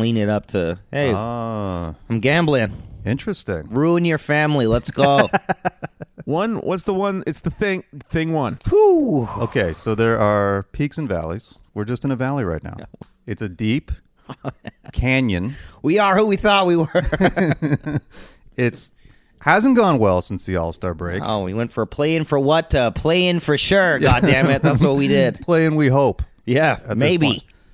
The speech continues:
Speaker 1: Maybe.
Speaker 2: How are you feeling?
Speaker 1: Um, I was, first of all, I, it's hard to watch this team without Fred. Uh,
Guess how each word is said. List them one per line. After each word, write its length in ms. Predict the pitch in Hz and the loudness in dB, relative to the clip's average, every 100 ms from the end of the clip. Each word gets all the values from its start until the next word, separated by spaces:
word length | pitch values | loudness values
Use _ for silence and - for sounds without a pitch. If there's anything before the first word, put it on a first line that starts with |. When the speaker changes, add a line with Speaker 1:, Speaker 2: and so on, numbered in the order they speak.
| - | -14
Speaker 1:
Maybe. 280 | 117 147 175 - _ _ _ _ _ - | -10 -8 -8 -14 _ _ _ _ _ -4
Speaker 2:
How 120 | 143 | 0
are 60 | 175 | 0
you 120 | 180 | -2
feeling? 420 | 156 196 139 82 - - - - - - - - - - - - | -2 -2 -4 -6 -12 -20 -20 -20 -20 -18 -16 -10 -8 -10 -10 -4
Speaker 1:
Um, 640 | 190 196 190 190 185 180 - 165 156 | 0 4 4 4 2 0 -4 -10 -2
I 220 | 190 190 | 2 4
was, 400 | 214 226 143 - - 139 135 | 4 2 0 -2 -4 -8 0
first 240 | 175 180 | 2 2
of 60 | 113 | 2
all, 200 | 113 135 - - - | 2 2 -4 -8 -2
I, 80 | |
it's 400 | 143 143 127 113 | 2 2 2 0
hard 180 | - 147 | 0 0
to 60 | 123 | 2
watch 200 | 113 113 | 0 0
this 100 | - | -2
team 240 | - 131 | 0 0
without 300 | 117 104 107 | 0 2 0
Fred. 400 | - 113 135 170 - - | 0 0 0 -2 -8 -6
Uh, 560 | 98 92 90 87 85 | -4 -2 -2 -4 -4